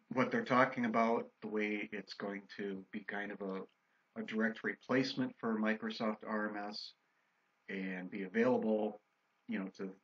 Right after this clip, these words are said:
the thirty-eight thousand stores that currently use R M S in the United States. Obviously, there's a huge potential for Retail Management Hero. Uh, other things, you know, free license upgrades, data transfer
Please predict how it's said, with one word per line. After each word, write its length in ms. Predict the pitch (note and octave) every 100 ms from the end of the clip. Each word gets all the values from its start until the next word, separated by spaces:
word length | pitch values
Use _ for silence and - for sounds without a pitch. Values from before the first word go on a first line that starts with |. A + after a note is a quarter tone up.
| _
the 60 | A2 -
thirty-eight 440 | B2 A#2 G#2+ G#2
thousand 400 | A2 G#2+ G#2+ G2
stores 680 | F#2+ - G#2+ A2 G#2+ G2 - -
that 120 | -
currently 380 | A2 A2 F#2+ F#2+
use 420 | A#2 D3+ G#2+ -
R 180 | G2 G2
M 160 | F#2 F#2+
S 180 | F#2 -
in 80 | F#2+
the 80 | G2
United 400 | F#2+ F#2+ F#2+ -
States. 540 | - F#2 F#2 - - _ _ _ _ _
Obviously, 380 | B2 C#3+ A2 G2
there's 240 | G#2+ -
a 380 | - - - -
huge 320 | E3 A#2 G#2+ -
potential 520 | A#2 - G2+ G2 G2 F#2
for 100 | F#2+
Retail 360 | G2 - G2 F#2+
Management 500 | G2 F#2+ - G2 G2 -
Hero. 360 | G#2 F#2+ - - _ _ _ _ - -
Uh, 180 | F#2 - A#2
other 280 | A2+ A2 -
things, 500 | G#2+ G2+ G2 - - -
you 100 | A2
know, 120 | G2+ G2
free 140 | G#2+ G2 - _ _
license 340 | B2+ B2+ B2 A2
upgrades, 680 | A2+ - A#2 A2+ G#2+ - -
data 240 | A#3 G#3+
transfer 800 | A2 - G#2 - - A2 G#2+ G#2+